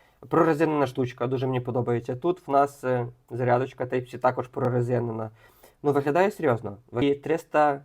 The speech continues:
обертів робить на хвилину. Ну, думаю, це, мабуть, на максимальному режимі.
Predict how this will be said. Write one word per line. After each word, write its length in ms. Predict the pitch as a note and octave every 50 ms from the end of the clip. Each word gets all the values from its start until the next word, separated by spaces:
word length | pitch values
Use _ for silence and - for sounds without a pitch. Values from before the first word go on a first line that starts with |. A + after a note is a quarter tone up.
| _ _ _ _ -
обертів 500 | - B2+ B2 C3 B2 B2+ - C3+ A#2+ A#2+
робить 380 | B2+ C3+ C3 C3 B2 B2 - -
на 80 | B2
хвилину. 460 | A#2+ - B2 A2+ G#2+ G2 F#2+ F#2+ G#2 - _ _ _ _ _ -
Ну, 260 | D3+ F#3 A3+ G3 F3+ - _ _ _ _ _ _
думаю, 340 | - B2+ C3+ C#3+ D3 C#3 C#3
це, 60 | C#3+
мабуть, 200 | C3+ B2+ C3+ C3
на 60 | C3
максимальному 540 | B2+ B2+ B2 - C3+ B2+ B2 B2 B2+ B2 A#2+
режимі. 360 | G#2+ G#2+ G2 G2 F2+ - -